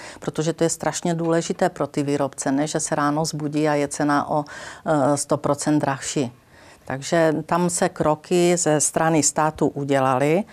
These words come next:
a toto může naše vláda udělat taky společně s úřady, které má, které platíme všichni ze svých daní, jako je Energetický regulační úřad.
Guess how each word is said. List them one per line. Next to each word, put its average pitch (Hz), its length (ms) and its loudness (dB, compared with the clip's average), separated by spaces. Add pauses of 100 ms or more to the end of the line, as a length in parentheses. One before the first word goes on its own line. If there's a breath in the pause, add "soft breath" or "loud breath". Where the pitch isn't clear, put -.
(380 loud breath)
a 147 340 0
toto 170 240 0
může 165 260 0
naše 156 280 -2
vláda 151 320 0
udělat 127 380 -2
taky 165 380 -2
společně 151 560 -2
s - 120 -4
úřady, 147 440 0
které 143 340 2
má, 127 300 2
které 143 280 0
platíme 139 600 -2
všichni 160 560 -4
ze 156 140 -4
svých 160 280 -6
daní, 165 400 -2 (380 loud breath)
jako 143 240 -6
je 147 80 2
Energetický 147 640 -2
regulační 165 480 -2
úřad. 170 240 -2